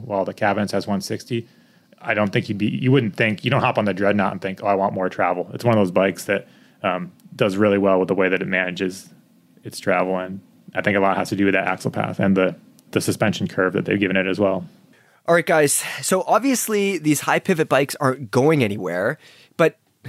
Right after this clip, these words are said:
Speaker 2: why don't we see more of them? And do you think we're gonna see more of them in the future? I mean, it sounds like a lot of people like these things, so why aren't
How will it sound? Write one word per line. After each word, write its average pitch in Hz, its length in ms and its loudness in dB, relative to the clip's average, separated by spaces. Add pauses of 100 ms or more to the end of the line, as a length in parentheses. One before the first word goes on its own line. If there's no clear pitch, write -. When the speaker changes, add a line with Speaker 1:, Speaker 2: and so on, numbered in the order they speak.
(460)
Speaker 2:
why 165 140 2
don't 370 140 -2
we 370 60 2
see - 180 -2
more 143 300 4
of 120 80 -2
them? 104 300 -4 (440)
And 147 920 0
do 117 100 -4
you 113 80 4
think 107 300 -2
we're 147 80 0
gonna 160 160 0
see 165 160 -2
more 160 180 2
of 160 80 0
them 165 140 -2
in 165 60 -2
the 160 80 -2
future? 339 380 -4
I - 540 -20
mean, 123 100 0
it 123 100 0
sounds 185 180 2
like 190 140 0
a - 40 2
lot 139 180 4
of 143 40 -4
people 123 300 0
like 127 220 2
these 110 260 0
things, 104 300 2
so 131 200 2
why 123 360 2
aren't 135 420 -2